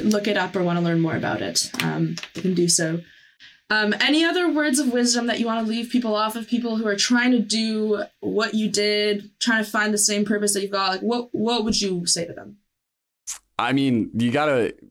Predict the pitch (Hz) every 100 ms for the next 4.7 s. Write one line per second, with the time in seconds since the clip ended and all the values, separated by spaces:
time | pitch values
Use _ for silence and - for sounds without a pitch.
0 | - 120 131 143 127 - 120 110 120 104
1 | 104 104 107 95 - - 95 95 98 104
2 | 98 101 - 95 90 - 104 120 - 113
3 | 104 - _ _ 101 104 117 107 127 107
4 | - - 98 - 101 101